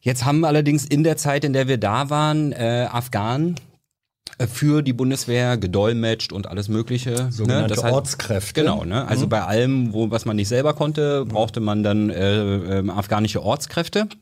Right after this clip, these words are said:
Speaker 2: Mhm.
Speaker 1: Und die sind jetzt nach dem Abzug, äh, gefährdet, weil wenn die Taliban wieder übernehmen und die sind auf dem Vormarsch,
Speaker 2: Mhm.
Speaker 1: dann wird's gefährlich für die Leute, weil die natürlich als Kollaborateure dann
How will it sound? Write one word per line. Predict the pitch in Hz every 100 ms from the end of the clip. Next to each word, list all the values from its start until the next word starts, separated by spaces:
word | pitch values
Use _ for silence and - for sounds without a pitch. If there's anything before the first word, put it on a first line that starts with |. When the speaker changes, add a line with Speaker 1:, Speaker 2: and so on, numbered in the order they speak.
| _
Speaker 2:
Mhm. | - 101 113 - -
Speaker 1:
Und | 120 110
die | 131 165
sind | 147 135 147
jetzt | 139 -
nach | 117 127
dem | 127
Abzug, | 101 123 - 139 123
äh, | 101 110 110 101
gefährdet, | 107 - 98 120 190 220 113 113
weil | 117 120 127 127 127 127 - - - - - - - -
wenn | 131 131
die |
Taliban | 123 120 151 156 160
wieder | 156 165
übernehmen | 156 160 165 190 175 - _ - - -
und | - 120 110 110
die |
sind | 107 120
auf | 120
dem | 110
Vormarsch, | 104 113 123 143 151 160 131
Speaker 2:
Mhm. |
Speaker 1:
dann | 104 117 120 123 127 123
wird's | 120 127
gefährlich | 117 117 117 147
für | 156
die | 151
Leute, | 147 156 185 156
weil | 120 120
die | 127
natürlich | 123 117 123 123 107
als | 107
Kollaborateure | - 113 107 107 101 98 95 87 78
dann | 82 82 82